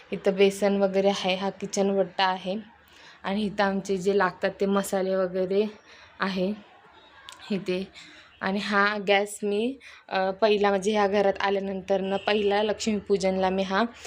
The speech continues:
काचेची शेगडी घेतली, तर खूप छान आहे. तर, अ, आणि त्याच्यानंतरनं समोर विंडो पण आहे, इथून हवा येते. आणि प्लस, अ, समोर,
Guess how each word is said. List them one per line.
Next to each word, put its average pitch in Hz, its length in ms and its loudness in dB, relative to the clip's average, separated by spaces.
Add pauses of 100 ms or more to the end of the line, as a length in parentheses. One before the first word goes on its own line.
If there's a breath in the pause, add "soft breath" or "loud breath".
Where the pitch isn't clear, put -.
(320 loud breath)
काचेची 202 440 0
शेगडी 190 360 -2
घेतली, 196 460 2 (260 loud breath)
तर 202 140 0
खूप 226 300 4
छान 214 240 0
आहे. 202 300 -2 (720 loud breath)
तर, 190 300 2
अ, - 20 -4 (1160 loud breath)
आणि 190 120 -4
त्याच्यानंतरनं 202 760 0 (400 loud breath)
समोर 214 300 0
विंडो 214 360 2
पण 220 220 -2
आहे, 202 300 -2
इथून 214 240 -2
हवा 202 280 2 (120)
येते. 226 440 0 (380 loud breath)
आणि 202 360 -2
प्लस, 208 440 -4
अ, 202 180 2
समोर, 214 380 0